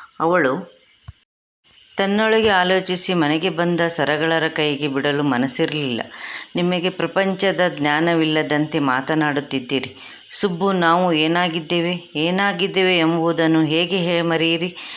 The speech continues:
ಸಿಟ್ಟಿನಿಂದ, ಗರ್ವದಿಂದ ಬೇಡ" ಎಂದು ಸಹನೆಯಿಂದ ಹೇಳಿದ. "ಅಲ್ಲಿಗೆ ಹೋಗಲೇ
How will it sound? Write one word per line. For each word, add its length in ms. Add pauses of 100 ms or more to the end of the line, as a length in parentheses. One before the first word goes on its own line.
(140)
ಸಿಟ್ಟಿನಿಂದ, 640 (260)
ಗರ್ವದಿಂದ 720
ಬೇಡ" 180 (720)
ಎಂದು 260
ಸಹನೆಯಿಂದ 680
ಹೇಳಿದ. 380 (600)
"ಅಲ್ಲಿಗೆ 340
ಹೋಗಲೇ 560